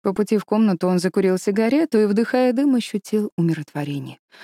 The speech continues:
Снова выглянул в окно, глубоко затянулся и с сигаретой во рту велел Лукасу продолжать.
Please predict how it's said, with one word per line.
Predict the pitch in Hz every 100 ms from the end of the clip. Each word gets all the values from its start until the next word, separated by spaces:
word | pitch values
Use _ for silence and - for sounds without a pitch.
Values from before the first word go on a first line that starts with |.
| -
Снова | - - 277 170
выглянул | - 131 131 139 139
в | 147
окно, | - 165 196
глубоко | 208 185 151 -
затянулся | 143 147 170 185 220 - 175
и | 185
с | 180
сигаретой | - 190 202 214 190
во | 180 185
рту | 185 220
велел | 175 156 156
Лукасу | 156 160 - -
продолжать. | - - - 160 101